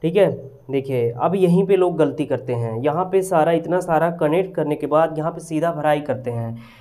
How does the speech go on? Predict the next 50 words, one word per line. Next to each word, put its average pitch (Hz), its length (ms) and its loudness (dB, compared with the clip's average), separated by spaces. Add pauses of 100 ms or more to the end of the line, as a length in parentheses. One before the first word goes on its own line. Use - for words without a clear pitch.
(200)
तो 170 60 0
यहाँ 175 280 2
पे 214 160 0 (240)
अब 180 300 -2 (120)
भराई 151 300 4
करने 196 280 0
से 196 160 -6
पहले 185 340 0
आपको 185 260 0
सबसे 175 280 -4
पहले 175 240 -2
क्या 170 220 -2
करना 120 280 -4
है, 110 260 -8 (360)
लीकेज 170 340 -2
को 208 100 -4
चेक 151 240 -6
करना 127 220 0
है। 117 240 -4 (320)
कैसे 175 240 2
लीकेज 185 260 -2
को 190 80 -2
चेक 185 200 -8
करना 175 260 2
है? 180 260 2 (360)
देखिए, 151 260 -2
लोग 185 300 2
normally 175 420 2 (140)
यहाँ 180 340 2
पे 160 180 -4
इसके 147 280 -2
उ-, 196 200 6
या 175 180 0
इसके 175 260 -4
अंदर 175 300 2
सिर्फ 190 260 -4
पानी 165 240 2
डाल 170 160 4
के 180 120 -6
चेक 175 260 -4
कर 156 80 2
लेते 131 260 -4
हैं, 120 200 -4
लेकिन 180 320 -4
सिर्फ 175 280 -4
यहीं 165 220 2
से 180 140 -2
नहीं 196 120 2
होता 127 320 0
है। 123 200 -6